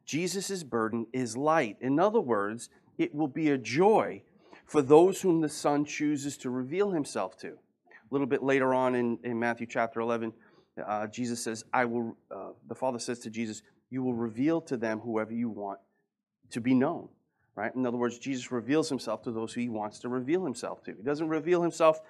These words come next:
to everyone. So what do you think? How does this apply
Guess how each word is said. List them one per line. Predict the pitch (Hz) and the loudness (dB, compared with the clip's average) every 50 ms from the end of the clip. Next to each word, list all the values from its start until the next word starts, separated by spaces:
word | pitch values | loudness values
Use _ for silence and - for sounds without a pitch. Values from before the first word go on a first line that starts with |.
| - - - - - - - - | -20 -20 -20 -20 -20 -16 -6 0
to | 143 151 | 6 6
everyone. | 165 196 196 202 156 107 98 87 - - _ _ _ _ _ - - - - - - | 8 8 6 4 0 0 -2 -6 -8 -16 _ _ _ _ _ -20 -20 -20 -20 -16 -2
So | - - 190 175 160 - - - - | 6 8 10 10 8 6 0 -12 -8
what | 139 147 180 226 240 240 | 4 10 10 10 10 10
do | 240 | 6
you | 240 240 208 | 2 2 2
think? | - 208 160 135 | 4 2 2 6
How | 160 196 | 8 8
does | 208 214 196 190 | 8 8 6 0
this | 214 196 - | 0 0 0
apply | 190 - - - 196 175 156 131 117 120 120 | 0 0 2 6 10 10 12 10 10 8 4